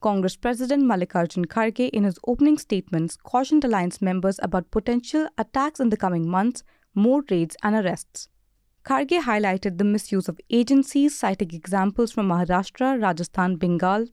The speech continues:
Jharkhand, and Chhattisgarh. The leaders are expected to release a joint statement following the meeting and announce a coordination panel along with sub-panels to shape their election strategy.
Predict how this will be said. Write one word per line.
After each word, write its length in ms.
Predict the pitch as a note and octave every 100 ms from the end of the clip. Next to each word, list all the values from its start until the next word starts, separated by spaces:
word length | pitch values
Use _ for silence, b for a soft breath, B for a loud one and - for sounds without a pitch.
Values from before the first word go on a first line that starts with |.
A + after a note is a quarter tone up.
| -
Jharkhand, 500 | - F3 - E3+ E3 -
and 140 | A#3+
Chhattisgarh. 640 | - F3+ E3+ - E3 E3 - _ _ _ _ _
The 80 | A#3+
leaders 400 | A#3 G#3+ F#3+ F#3
are 60 | F#3
expected 640 | F#3 - C4+ - D#4 -
to 80 | A3+
release 320 | G3 F#3+ F#3
a 60 | F3+
joint 320 | F#3+ E3 F3
statement 500 | - C4 C4+ D4 C#4+
following 480 | - C4+ C#4+ E4 C#4+
the 80 | A3+
meeting 460 | F#3 - D#3+ E3+ -
and 120 | G3+
announce 440 | G3+ A3 C4 D#4 -
a 60 |
coordination 760 | - A3 A#3 C#4+ C4+ B3+ C4+ C4
panel 460 | F3+ E3 E3 E3+ - -
along 360 | A3 A3 D4
with 180 | C#4 -
sub-panels 680 | - D#4 - G3+ F3 F3 -
to 120 | G#3+
shape 400 | - C4+ D4 -
their 160 | B3+ -
election 360 | G#3+ F3 - F3
strategy. 640 | - E3+ F3 D#3+ E3+